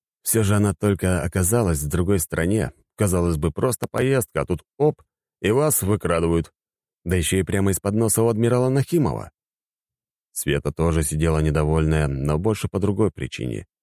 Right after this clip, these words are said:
Во-первых, как её отец допустил такое? Почему его служба безопасности не проверила водителей и машины,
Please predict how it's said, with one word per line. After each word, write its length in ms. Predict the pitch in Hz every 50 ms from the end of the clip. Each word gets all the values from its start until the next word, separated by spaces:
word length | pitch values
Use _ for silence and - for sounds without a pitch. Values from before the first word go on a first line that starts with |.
| _ _ _ _ _ _ _ _ _
Во-первых, 500 | _ 71 69 - 87 85 82 85 78 - _ _ _ _ _ _ _ _ _ _
как 240 | - 90 101 104 -
её 180 | 107 104 104
отец 300 | 101 - - 107 98 98
допустил 480 | 85 - 101 - 110 107 - - 143 127
такое? 460 | - - 76 - - 52 50 50 - - _ _ _ _ _ _ _ _
Почему 360 | - 85 82 - 92 98 104 101
его 160 | 98 95 92
служба 380 | 85 - 92 95 90 85 90
безопасности 720 | 85 80 85 78 85 - - 76 76 - 85 82 - - 90
не 140 | 90 87 82
проверила 520 | - 82 78 76 80 78 82 85 85 82
водителей 640 | 80 87 87 80 80 76 - 80 85 87 82 80 - _
и 100 | 98 92
машины, 560 | 92 90 90 - - 143 113 73 57 50